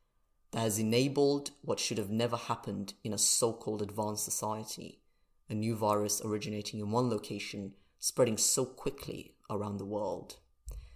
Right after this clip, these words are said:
An infinitesimally higher virulence or death rate is the only difference between this corona pandemic, mild as it may turn out to be, God willing,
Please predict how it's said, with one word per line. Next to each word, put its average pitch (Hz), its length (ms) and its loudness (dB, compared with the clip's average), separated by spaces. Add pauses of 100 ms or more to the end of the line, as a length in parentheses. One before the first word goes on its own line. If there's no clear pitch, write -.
(280)
An 127 200 2
infinitesimally 151 880 0
higher 131 460 0
virulence 110 520 0
or 104 80 -6
death 113 320 -4
rate - 320 -12 (400)
is 104 140 -4
the 117 100 2
only 135 180 4
difference - 460 -4
between 104 380 -6
this 131 200 4
corona 104 360 -2
pandemic, - 720 -8 (400)
mild 123 440 6
as 110 120 2
it 113 60 2
may 107 140 0
turn 113 300 -2
out 104 180 -4
to 104 80 -6
be, 104 280 -4 (200)
God 107 180 0
willing, 107 440 -4